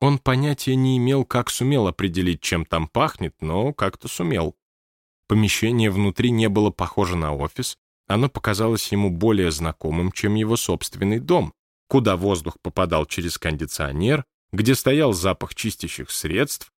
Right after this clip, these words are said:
где всё было металлическим и не оставалось места воображению. И хотя он ненавидел стоявшее там зловоние, но всё же привык к нему. Оно обеспечивало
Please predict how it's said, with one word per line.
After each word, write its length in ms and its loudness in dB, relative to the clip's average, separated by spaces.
где 220 2
всё 280 0
было 220 4
металлическим 840 0
и 140 0
не 140 6
оставалось 640 0
места 380 0
воображению. 880 0
И 60 -2
хотя 300 0
он 160 2
ненавидел 500 0
стоявшее 580 -2
там 240 2
зловоние, 640 2
но 160 2
всё 300 0
же 140 2
привык 480 0
к 120 -12
нему. 280 -6
Оно 260 0
обеспечивало 920 -2